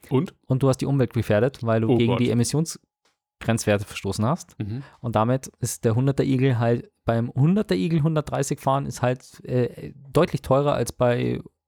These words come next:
Speaker 2: normalen hundert, hundertdreißig zu fahren, weil du quasi von, nach zwei Gesetzen bestraft wirst. So zumindest habe ich mir das von Österreichern erklären lassen. Und aus Österreich kam jetzt auch schon der erste Vorschlag, dass, äh, zum Beispiel Stromer, also Elektroautos, beim hunderter Igel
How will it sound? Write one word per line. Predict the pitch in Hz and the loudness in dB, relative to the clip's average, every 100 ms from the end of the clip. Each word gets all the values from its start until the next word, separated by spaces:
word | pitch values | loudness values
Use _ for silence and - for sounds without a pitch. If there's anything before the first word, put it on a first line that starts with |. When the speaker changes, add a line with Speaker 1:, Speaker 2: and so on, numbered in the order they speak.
| _ | _
Speaker 2:
normalen | 127 120 120 123 107 | 0 2 4 2 0
hundert, | 120 110 98 | 0 0 0
hundertdreißig | 101 98 98 92 - | -2 -4 -4 -6 -8
zu | 98 | -12
fahren, | - 95 95 | -8 -6 -4
weil | 101 | -4
du | |
quasi | 98 107 107 107 | -2 0 0 0
von, | - 110 | -2 -2
nach | 101 | 0
zwei | - 117 | 0 0
Gesetzen | 117 107 104 - | 2 0 -2 -4
bestraft | 107 - - - | -10 -8 -10 -10
wirst. | - - - - - - - - - _ _ - - | -12 -14 -18 -18 -18 -18 -20 -20 -20 _ _ -12 0
So | 135 | 2
zumindest | 151 143 131 - | 4 4 4 4
habe | 120 | 4
ich | 123 | 4
mir | 117 | 2
das | 110 | 2
von | 120 | 0
Österreichern | - 107 107 107 | 0 0 0 0
erklären | 104 - 113 | -2 0 0
lassen. | 98 - 107 | 0 -2 -2
Und | 110 113 - | 0 -2 0
aus | 110 104 | 0 0
Österreich | 127 - 156 151 | -2 0 0 0
kam | - 123 | -2 -2
jetzt | 131 131 | -2 -2
auch | - | -4
schon | 127 | -2
der | 117 | 0
erste | 113 113 110 | 0 -2 -2
Vorschlag, | 117 117 156 156 - | -2 0 0 -2 0
dass, | 120 120 - - | 0 0 -2 -4
äh, | 131 113 110 | 0 2 2
zum | 117 | 2
Beispiel | 113 113 117 107 | 2 2 0 0
Stromer, | 104 - 147 151 160 113 | -2 -2 0 2 2 2
also | 120 110 | 0 0
Elektroautos, | 110 139 - 117 - 95 117 165 - _ _ _ _ _ _ _ - - | 0 -2 -2 -2 0 0 0 0 -4 _ _ _ _ _ _ _ -20 -2
beim | 110 110 113 | 0 2 2
hunderter | 139 190 - | 2 2 0
Igel | 113 107 147 | 0 2 0